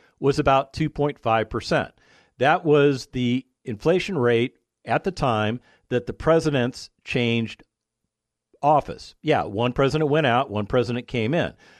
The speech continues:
Now, wages at that time were three point eight percent. And ironically,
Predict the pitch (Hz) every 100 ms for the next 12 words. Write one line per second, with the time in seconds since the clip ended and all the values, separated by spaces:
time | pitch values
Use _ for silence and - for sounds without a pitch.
0 | _ 127 123 113 196 262 214 135 107 110
1 | 104 - 104 87 107 - _ _ 135 151
2 | - 147 156 165 160 - 110 117 - 120
3 | - 196 127 - _ _ _ _ 135 139
4 | 135 139 190 262 - 120 95 101